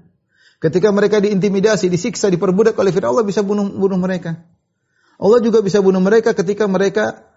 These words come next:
eh, apa namanya, eh, bersama menyembah berhala.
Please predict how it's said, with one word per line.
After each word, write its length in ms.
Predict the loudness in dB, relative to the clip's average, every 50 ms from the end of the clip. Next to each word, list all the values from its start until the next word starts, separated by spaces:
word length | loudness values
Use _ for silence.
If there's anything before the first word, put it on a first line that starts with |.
| _ _ _ _ _ _ _ _
eh, 400 | -4 -2 0 0 2 2 0 0 -2 -4
apa 160 | -4 -2 -2
namanya, 560 | 0 0 0 0 0 -2 -2 -4 -6 -10 -16 -20 -20 -18
eh, 680 | -14 -10 -10 -8 -6 -6 -6 -4 -4 -4 -4 -4 -2 -4 -4 -6 -10 -6
bersama 720 | -4 -2 -2 -2 -2 -2 -2 0 0 -2 -2 -4 -6 -8 -12 -18 -20 -20 -16
menyembah 400 | -10 -6 -4 -2 0 0 0 0
berhala. 560 | 0 0 -2 -2 -2 -4 -4 -6 -10 -14 -18